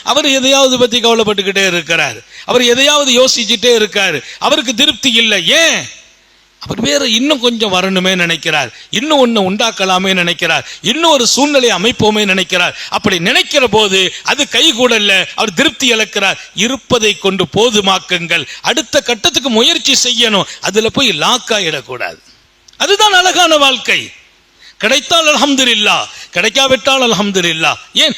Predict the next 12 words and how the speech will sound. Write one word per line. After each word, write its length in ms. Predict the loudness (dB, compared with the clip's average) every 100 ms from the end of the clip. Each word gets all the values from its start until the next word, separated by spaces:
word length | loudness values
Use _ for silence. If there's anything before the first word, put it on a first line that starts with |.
| -4
அதுதான் 400 | -2 2 2 2
திருப்தி. 420 | 0 0 0 0
அல்லாஹ் 500 | 0 -4 -2 2 4
வைத்திருக்கிறான், 640 | 2 2 2 0 2 0
நல்லா 360 | 2 2 4 2
வச்சிருக்கிறான் 560 | 2 0 0 0 0 -2 -4
அப்படிங்கிற 460 | 0 0 2 2 2
எண்ணம் 720 | 2 2 2 2 0 -10 -20 -20 -4
வாழ 280 | 0 0 2
வைத்து 340 | 0 0 -4
கொண்டு 280 | -2 -2 -2
இருக்குது. 380 | -4 -4 -6